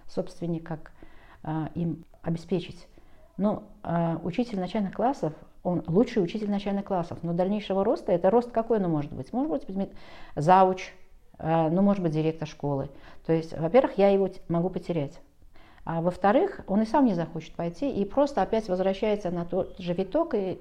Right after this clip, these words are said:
опять, э, учит, да, как бы. То есть, э, учитывая то, что эти педагоги еще и миллениалы, которым хочется путешествовать, которые хотят, э, которые тоже уже в технологиях разбираются и пользуются ими на работе.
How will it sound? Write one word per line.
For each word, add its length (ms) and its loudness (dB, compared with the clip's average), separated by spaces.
опять, 360 0
э, 280 -4
учит, 340 -2
да, 160 2
как 180 -4
бы. 140 -6
То 100 6
есть, 220 4
э, 460 4
учитывая 400 4
то, 160 -2
что 320 -4
эти 440 2
педагоги 500 4
еще 240 0
и 100 4
миллениалы, 800 6
которым 320 0
хочется 320 -4
путешествовать, 800 -2
которые 380 -4
хотят, 460 -4
э, 340 -6
которые 380 2
тоже 400 0
уже 340 0
в 80 -8
технологиях 560 -2
разбираются 640 2
и 20 4
пользуются 560 6
ими 160 4
на 100 4
работе. 560 0